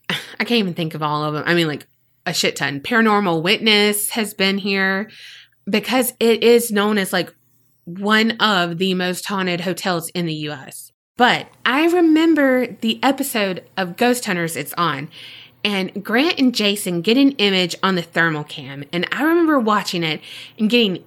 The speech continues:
chills when I saw the figure. And I believe Tiffany was watching it with me, or I showed her after,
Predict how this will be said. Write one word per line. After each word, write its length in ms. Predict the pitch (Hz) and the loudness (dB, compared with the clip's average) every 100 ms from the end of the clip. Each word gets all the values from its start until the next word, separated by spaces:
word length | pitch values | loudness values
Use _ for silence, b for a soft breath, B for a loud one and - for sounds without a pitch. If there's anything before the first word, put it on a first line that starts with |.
| - | -10
chills 720 | - - 240 240 156 147 - | -8 0 4 4 4 -2 -4
when 180 | 180 | 0
I 120 | 175 170 | 0 0
saw 260 | - 180 | 0 0
the 120 | 170 | -2
figure. 360 | 165 180 151 147 | -4 -6 -6 -8
And 120 | 196 196 | -6 -4
I 60 | |
believe 540 | 185 202 262 381 339 - | -4 -2 2 2 2 0
Tiffany 280 | 262 233 | -2 0
was 160 | 208 190 | 0 0
watching 280 | 190 185 180 | -2 0 -2
it 60 | |
with 160 | 143 170 | -2 -2
me, 200 | 175 135 - | -4 -4 0
or 320 | 262 269 - | 2 4 2
I 60 | 185 | -2
showed 280 | - 226 | 0 0
her 180 | 214 185 | 2 2
after, 400 | 170 170 - 127 | 0 -2 -6 -10